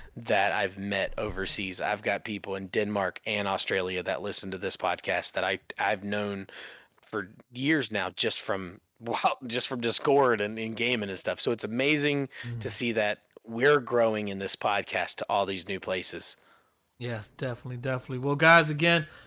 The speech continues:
Speaker 2: we appreciate you guys. You guys have a wonderful day, rest of your week. Catch you next week on the next week's episode of Cut the Crap Wednesday, right before Thanksgiving.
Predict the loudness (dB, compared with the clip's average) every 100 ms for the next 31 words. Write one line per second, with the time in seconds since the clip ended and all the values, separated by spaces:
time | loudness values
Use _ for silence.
0 | -2 2 2 4 2 6 4 4 6 8
1 | 10 8 4 6 8 10 8 6 4 4
2 | 6 4 2 4 8 8 8 6 4 2
3 | 0 2 4 2 0 -14 -20 -20 -20 _
4 | _ 8 8 8 6 6 6 6 4 6
5 | 4 6 4 4 2 0 -2 2 2 2
6 | 2 2 2 2 0 0 0 2 2 4
7 | 6 6 6 6 8 6 4 0 4 2
8 | 4 2 2 -4 8 8 10 8 6